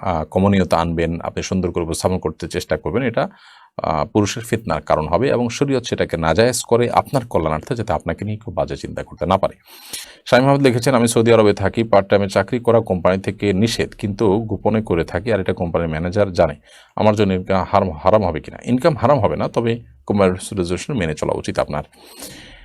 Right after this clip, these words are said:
এমডি দেলোয়ার হোসেন, আপনি লিখেছেন, "মেয়ের নাম কি হাজর আসাদ রাখা যায়?" হাজর আসাদ মানে কালো পাথর। মানুষ তো আসলে কালো পাথর হয় না, আর অনেক সুন্দর অর্থবহ নাম আছে, সেটি রাখা উচিত। মোহাম্মদ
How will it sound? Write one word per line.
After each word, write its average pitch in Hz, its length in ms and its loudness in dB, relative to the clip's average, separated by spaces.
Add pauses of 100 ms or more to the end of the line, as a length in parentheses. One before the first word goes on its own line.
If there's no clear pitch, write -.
এমডি 120 200 6
দেলোয়ার 123 260 8
হোসেন, 151 220 2
আপনি 135 180 2
লিখেছেন, 127 380 2
"মেয়ের 104 320 4
নাম 98 400 2
কি 113 300 2
হাজর 113 360 2
আসাদ 110 240 2
রাখা - 240 4
যায়?" 202 160 0 (100)
হাজর 139 260 0
আসাদ 143 180 -2
মানে 139 160 -4
কালো 92 260 2
পাথর। - 300 0 (1200)
মানুষ 104 280 0
তো 113 100 0
আসলে 110 180 -4
কালো 87 200 4
পাথর 110 260 2
হয় 135 120 -2
না, 139 100 -2
আর 85 140 0
অনেক 82 180 -2
সুন্দর 107 240 -2
অর্থবহ 85 280 -2
নাম 78 220 -4
আছে, - 160 -6
সেটি 98 220 -8
রাখা 76 220 -2
উচিত। - 280 -8 (560)
মোহাম্মদ 117 460 6